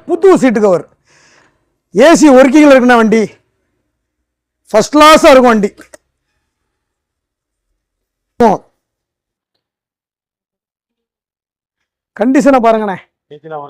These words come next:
ஏ சி ஒர்க்கிங், ஆடியோ சிஸ்டம்லாம் சூப்பரா இருக்கும் வண்டி. சீட் கவர்லாம் பாருங்க, வண்டி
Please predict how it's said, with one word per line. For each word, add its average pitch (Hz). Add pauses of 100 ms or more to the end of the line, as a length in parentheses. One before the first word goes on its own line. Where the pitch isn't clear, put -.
(380)
ஏ 233
சி 220
ஒர்க்கிங், 220 (100)
ஆடியோ 214
சிஸ்டம்லாம் 226
சூப்பரா 220
இருக்கும் 190
வண்டி. 185 (100)
சீட் 240
கவர்லாம் 214
பாருங்க, 180 (100)
வண்டி 180